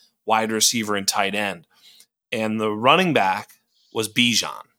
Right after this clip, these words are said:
And it was like, "Oh," 'cause at the time he was the R B one, easy, worth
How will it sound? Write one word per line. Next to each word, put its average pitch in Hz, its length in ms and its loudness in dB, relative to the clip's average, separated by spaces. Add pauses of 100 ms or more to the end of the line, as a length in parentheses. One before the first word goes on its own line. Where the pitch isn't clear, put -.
(400)
And 120 120 0
it 120 80 -2
was 117 120 -6
like, 110 280 -4
"Oh," 320 1080 4 (160)
'cause 139 80 -4
at 143 140 -2
the 117 80 -20
time 156 420 0
he 127 160 -2
was 127 140 -2
the 131 100 -4
R 131 240 2
B 123 160 -2
one, 123 560 0
easy, 123 640 -2 (260)
worth 139 340 2